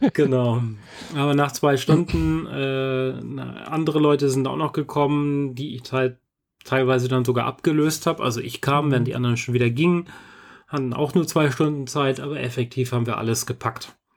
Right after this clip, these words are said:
Speaker 1: Ja, super.
Speaker 2: Nur den großen Kleiderschrank, den darf der Kollege noch, äh, selber zerlegen und dann rübertragen.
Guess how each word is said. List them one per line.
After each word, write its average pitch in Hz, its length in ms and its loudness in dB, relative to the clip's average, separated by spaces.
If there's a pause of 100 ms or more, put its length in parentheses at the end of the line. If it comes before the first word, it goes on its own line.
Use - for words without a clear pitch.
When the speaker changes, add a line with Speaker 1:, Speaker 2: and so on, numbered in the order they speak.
(140)
Speaker 1:
Ja, 143 260 -4
super. - 240 -8
Speaker 2:
Nur 156 100 6
den 151 140 4
großen 143 340 2
Kleiderschrank, 143 760 0
den 139 180 0
darf 131 240 0
der 123 440 2
Kollege 127 460 2
noch, 117 320 -4
äh, 110 680 -8 (160)
selber 147 380 0
zerlegen 135 640 2
und 127 200 -8
dann 120 560 -2
rübertragen. 127 840 -2